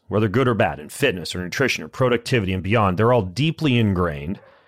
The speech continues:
And that creates an internal thermostat that keeps you stuck in your current situation. Well, the good news is you're not alone. I've worked with thousands of clients who were all trying the right things but felt stuck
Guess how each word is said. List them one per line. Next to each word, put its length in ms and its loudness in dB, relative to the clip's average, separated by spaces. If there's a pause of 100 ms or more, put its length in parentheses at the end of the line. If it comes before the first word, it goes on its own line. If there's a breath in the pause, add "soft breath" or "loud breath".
(280 soft breath)
And 100 0
that 140 0
creates 300 0
an 180 -6
internal 520 2
thermostat 680 0
that 100 -12
keeps 260 -8
you 60 -14
stuck 680 -6 (240)
in 120 -6
your 100 -4
current 300 -2
situation. 640 -4 (880 soft breath)
Well, 320 -2 (180)
the 60 -2
good 220 0
news 280 2
is 460 2
you're 140 -2
not 220 2
alone. 360 -4 (240)
I've 160 2
worked 200 2
with 100 -2 (140)
thousands 480 2
of 100 -6
clients 580 0
who 120 0
were 160 0
all 280 4
trying 300 0
the 60 4
right 260 2
things 240 0
but 160 -10
felt 260 0
stuck 400 0